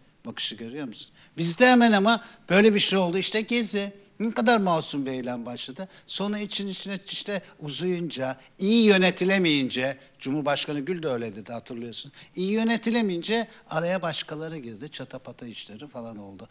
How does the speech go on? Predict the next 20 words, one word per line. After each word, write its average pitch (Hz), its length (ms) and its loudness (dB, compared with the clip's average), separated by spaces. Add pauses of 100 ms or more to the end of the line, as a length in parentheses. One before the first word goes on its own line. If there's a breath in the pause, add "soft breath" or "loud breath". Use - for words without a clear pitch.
(140 loud breath)
Ama 170 200 0
bizde 208 260 2
hemen 190 300 2 (200 loud breath)
yıllar 165 440 6
sonra 135 480 -4 (320 soft breath)
neyle 170 260 0
suçlandı? 131 720 -8 (120)
O-, 131 120 -10 (220)
Osman 160 340 -6
Kavala. 185 420 -4 (380 loud breath)
Neyle 190 260 2
suçlandı? - 320 -10
Anayasa, 139 520 -2 (240)
hükümeti 180 580 0
cebir 175 320 2
ve 190 100 -2
şiddet 185 400 -2
yoluyla 196 300 -2
devirmek. 196 480 -4 (880 soft breath)
Ya 147 80 -18